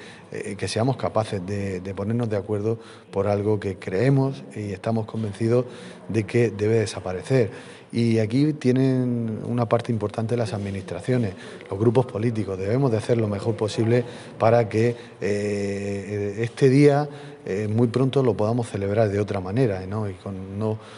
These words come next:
con todos estos tipos de actos, ¿no? Pues, eh, intentando paralizar algo que es una, una locura, ¿no? Como es la violencia de género.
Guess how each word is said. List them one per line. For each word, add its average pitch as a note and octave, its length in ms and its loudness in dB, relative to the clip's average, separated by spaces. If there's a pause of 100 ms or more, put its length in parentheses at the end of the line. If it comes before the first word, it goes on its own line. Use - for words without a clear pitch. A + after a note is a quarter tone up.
(160)
con G2+ 200 -6
todos A2 300 2
estos G#2 440 0 (320)
tipos G#2 340 -2
de G2+ 140 0
actos, G#2+ 380 -2
¿no? G2+ 280 -6
Pues, F#2+ 260 -10
eh, G2+ 280 -8
intentando G#2+ 680 -2
paralizar G2+ 840 -2 (240)
algo G#2+ 380 -2
que G#2+ 280 -4 (240)
es G2+ 160 -4
una, G2+ 540 -4 (320)
una A#2+ 180 0
locura, A2 440 4
¿no? F#2+ 160 -10
Como G2 180 -8
es G2 80 -4
la G2+ 80 -2
violencia F#2+ 400 -6
de E2+ 60 -8
género. E2 360 -12